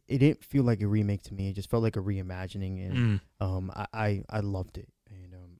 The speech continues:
Speaker 1: I
Speaker 2: It
Speaker 1: had
Speaker 2: was
Speaker 1: a
Speaker 2: great.
Speaker 1: great time watching it. Musicals, what a year for musicals. There was so many musicals that have come out and released. And, um, yeah, I, I just think that, you know, even if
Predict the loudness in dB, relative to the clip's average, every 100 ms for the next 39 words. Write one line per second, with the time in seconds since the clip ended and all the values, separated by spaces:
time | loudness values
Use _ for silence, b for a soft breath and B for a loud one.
0 | -6 0 4 4 2 2 2 0 -2 -2
1 | -4 -4 -6 2 4 4 4 2 2 -4
2 | _ _ _ _ _ 2 6 8 6 4
3 | 4 4 2 0 0 -2 -6 -8 -10 -10
4 | -2 0 0 -2 -12 _ _ -2 2 4
5 | 4 2 0 -2 -4 -4 -6 -10 -12 -12
6 | _ _ -6 -4 -4 -6 -12 -4 0 0
7 | 0 b b b b 0 2 4 4 2
8 | 0 -4 -4 0 0 0 -6 -6 -2 0
9 | 0 2 2 4 4 4 -2 _ _ _
10 | -4 0 2 2 4 4